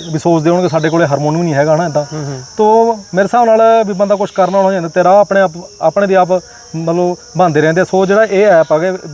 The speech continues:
Speaker 1: ਇਹ ਬਿਲਕੁਲ free of cost ਆ ਜੀ Play Store 'ਤੇ।
Speaker 2: ਹੂੰ।
Speaker 1: ਤੁਸੀਂ ਡਾਊਨਲੋਡ ਕਰ ਸਕਦੇ ਹੋ, ਸੋ ਆਪਣਾ ਤੁਸੀਂ ਸ਼ੌਂਕ ਪੂਰਾ ਕਰ
Speaker 2: ਕਿਸ
Speaker 1: ਸਕਦੇ ਹੋ।
Speaker 2: ਨਾਮ ਤੋਂ ਹੈ ਇਹ
Speaker 1: ਹਾਂਜੀ,
Speaker 2: ਐਪ?
Speaker 1: ਇਹ ਹਾਰਮੋਨੀਅਮ ਨਾਂ 'ਤੇ ਹੈ ਜੀ
Speaker 2: ਹਾਰਮੋਨੀਅਮ
Speaker 1: Play
Speaker 2: ਨਾਮ
Speaker 1: Store 'ਤੇ।
Speaker 2: ਤੇ।
Speaker 1: ਹਾਂਜੀ, ਹਾਂਜੀ ਭਾਜੀ।
Speaker 2: ਠੀਕ ਹੈ, ਉਹ ਆਪਾਂ ਚਲੋ ਪਾ ਵੀ ਦੇਵਾਂਗੇ
Speaker 1: ਹਾਂਜੀ
Speaker 2: link।
Speaker 1: ਭਾਜੀ, ਹਾਂਜੀ, ਹਾਂਜੀ, ਹਾਂਜੀ
Speaker 2: ਤੇ
Speaker 1: ਭਾਜੀ।
Speaker 2: ਇੱਕ ਤੁਹਾਡੇ ਅਸੀਂ ਕੈਪ ਬਾਰੇ ਸੁਣਿਆ ਸੀਗਾ,
Speaker 1: ਹਾਂਜੀ।
Speaker 2: ਕੋਈ, ਕੋਈ ਚਰਚਾ ਹੁੰਦੀ ਸੀ ਕਿ
Speaker 1: ਹਾਂਜੀ।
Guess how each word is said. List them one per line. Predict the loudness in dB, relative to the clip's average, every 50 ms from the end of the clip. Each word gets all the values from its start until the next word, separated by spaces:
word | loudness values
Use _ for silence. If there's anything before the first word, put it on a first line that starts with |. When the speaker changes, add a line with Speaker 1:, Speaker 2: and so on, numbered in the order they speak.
| -18 -20 -20 -20 -20 -18 -10 -8
Speaker 1:
ਇਹ | -6 -6
ਬਿਲਕੁਲ | -6 -6 -4 -4 -6
free | -6 -4 -2 0 0 0
of | 0 0
cost | -2 -2 0 -2
ਆ | -4
ਜੀ | -4 -4 -6
Play | -6 -4 -4 -2
Store | -2 -2 -4 -4
'ਤੇ। | -4 -6 -8
Speaker 2:
ਹੂੰ। | -8 -10 -14 -16 -14 -8 -6
Speaker 1:
ਤੁਸੀਂ | -4 -2 0 2 2 0 0 -4 -10 -18 -18 -14 -4
ਡਾਊਨਲੋਡ | 0 2 2 2 2 0
ਕਰ | -2 -2
ਸਕਦੇ | -2 -2 -2 -4 -4
ਹੋ, | -4
ਸੋ | -6 -6 -4 -2 -2
ਆਪਣਾ | -2 -2 -2 -4 -6
ਤੁਸੀਂ | -4 -4 -6 -6 -6
ਸ਼ੌਂਕ | -4 -4 -4 -4 -4
ਪੂਰਾ | -4 -4 -4 -2
ਕਰ | -2 -2
Speaker 2:
ਕਿਸ | -2 -2
Speaker 1:
ਸਕਦੇ | 0 0 0
ਹੋ। | 0
Speaker 2:
ਨਾਮ | 0 0 0
ਤੋਂ | 0 0 0
ਹੈ | 0 0 -2
ਇਹ | -4 -4 -4 -4
Speaker 1:
ਹਾਂਜੀ, | -4 -2 -2
Speaker 2:
ਐਪ? | -4 -4 -6 -6 -4 0
Speaker 1:
ਇਹ | 0
ਹਾਰਮੋਨੀਅਮ | 2 2 2 0 -2 -2 -2
ਨਾਂ | -2 -2 -2 -2
'ਤੇ | -4 -6
ਹੈ | -8
ਜੀ | -8 -10 -8
Speaker 2:
ਹਾਰਮੋਨੀਅਮ | -8 -6 -6 -6 -4 -4
Speaker 1:
Play | -4 -4
Speaker 2:
ਨਾਮ | -4 -6
Speaker 1:
Store | -6 -6
'ਤੇ। | -4
Speaker 2:
ਤੇ। | -4
Speaker 1:
ਹਾਂਜੀ, | -4 -4 -4 -6
ਹਾਂਜੀ | -6 -8
ਭਾਜੀ। | -8 -10 -12 -12 -14 -18 -20 -16
Speaker 2:
ਠੀਕ | -12 -12 -10 -10
ਹੈ, | -12 -14 -16 -20 -20 -20 -18 -6 -6
ਉਹ | -6
ਆਪਾਂ | -2 0 0 0
ਚਲੋ | 2 2 0 2
ਪਾ | 2 0 0
ਵੀ | 2 0
ਦੇਵਾਂਗੇ | 0 -2 -2 -2 -2
Speaker 1:
ਹਾਂਜੀ | -2 -2
Speaker 2:
link। | 0 0
Speaker 1:
ਭਾਜੀ, | -2 0 0
ਹਾਂਜੀ, | -2 -2 -2 -4
ਹਾਂਜੀ, | -4 -6 -6
ਹਾਂਜੀ | -8 -10 -10
Speaker 2:
ਤੇ | -6 -2 -2 0
Speaker 1:
ਭਾਜੀ। | 0 -2 -2 0 0
Speaker 2:
ਇੱਕ | 2 4
ਤੁਹਾਡੇ | 2 2 2 2 0
ਅਸੀਂ | 0 -2 -6 -6 -4 -4
ਕੈਪ | -2 -2 -2 -2
ਬਾਰੇ | -2 0 0 0 0
ਸੁਣਿਆ | -2 -2 -4 -2 -2
ਸੀਗਾ, | -2 -2 -2 0
Speaker 1:
ਹਾਂਜੀ। | 0 2 2 0 0
Speaker 2:
ਕੋਈ, | -2 -6 -8
ਕੋਈ | -10 -12 -12 -6
ਚਰਚਾ | -6 -6 -4 0 0 0
ਹੁੰਦੀ | 2 2 2 0
ਸੀ | 0 0
ਕਿ | 0
Speaker 1:
ਹਾਂਜੀ। | -2 0 -2 -2 -4